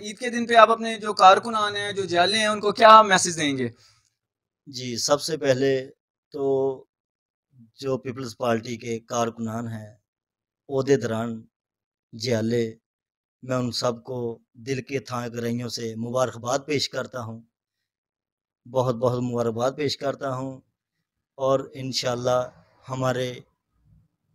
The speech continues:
Speaker 2: पीपल्स यूथ के जितने नौजवान हैं, वो दिन रात काम कर रहे हैं।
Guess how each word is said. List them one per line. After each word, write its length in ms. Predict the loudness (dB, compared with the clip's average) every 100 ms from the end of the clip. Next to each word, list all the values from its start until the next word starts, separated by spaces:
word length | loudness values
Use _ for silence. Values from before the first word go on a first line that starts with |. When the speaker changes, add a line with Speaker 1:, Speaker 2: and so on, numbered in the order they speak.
| _ _ -8
Speaker 2:
पीपल्स 680 | 0 2 2 0 -12 -20 -20 _ -8
यूथ 440 | 2 4 4 -2 -20 _ _ _ _ _
के 80 | -8
जितने 380 | -6 -2 2 4
नौजवान 520 | 6 6 4 -2 -4
हैं, 140 | -10 -16 _ _ _ _ _
वो 120 | -6 -4
दिन 260 | 0 0
रात 420 | 4 6 6 4 -4 _ _ _ _ -6
काम 240 | -2 -2
कर 200 | -2 -2
रहे 160 | -2 -4
हैं। 360 | -4 -6 -10